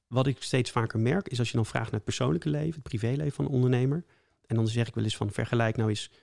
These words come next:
dat is je tweede bedrijf, of misschien eigenlijk moet het je eerste bedrijf zijn, dus gewoon je, je privésituatie." Heel veel ondernemers zouden dan failliet zijn. Dat vind ik wel interessant.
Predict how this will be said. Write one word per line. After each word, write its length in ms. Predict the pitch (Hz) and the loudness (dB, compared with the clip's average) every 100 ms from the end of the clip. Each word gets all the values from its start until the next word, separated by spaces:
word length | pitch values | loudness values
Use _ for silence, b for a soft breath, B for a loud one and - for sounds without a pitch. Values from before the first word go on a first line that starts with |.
| b | b
dat 120 | - 107 | -8 -2
is 60 | |
je 120 | 104 | 0
tweede 300 | - 107 101 | 0 0 2
bedrijf, 440 | 98 104 104 175 - | 2 0 0 -2 -8
of 120 | - | -4
misschien 240 | 107 - | -2 0
eigenlijk 320 | 98 101 - - | 0 -2 -6 -2
moet 120 | 110 | 0
het 100 | 107 | 0
je 140 | 107 - | -4 0
eerste 280 | 123 110 127 | 0 2 0
bedrijf 280 | 120 120 | 2 0
zijn, 200 | - 120 | 0 0
dus 100 | 147 | 0
gewoon 220 | 110 113 107 | 0 -2 -2
je, 120 | 110 | -2
je 80 | 113 | -4
privésituatie." 920 | - 107 113 131 131 135 135 151 160 b b b b b b _ _ _ _ - _ _ _ _ _ _ _ _ _ _ _ | -4 -2 0 -2 -2 -2 -2 -2 -4 b b b b b b _ _ _ _ -20 _ _ _ _ _ _ _ _ _ _ _
Heel 240 | - 127 165 | 4 6 6
veel 100 | - | 6
ondernemers 380 | 135 131 123 | 4 6 4
zouden 220 | - 123 117 | 4 2 2
dan 100 | 113 | 2
failliet 280 | 113 123 | 0 -2
zijn. 260 | - 95 - - _ _ _ _ _ _ _ _ _ _ _ _ _ | -2 -6 -8 -18 _ _ _ _ _ _ _ _ _ _ _ _ _
Dat 260 | 110 139 | 0 2
vind 140 | - 123 | 4 4
ik 60 | |
wel 80 | 113 | 4
interessant. 560 | 104 - - - - | 2 -2 -8 -10 -12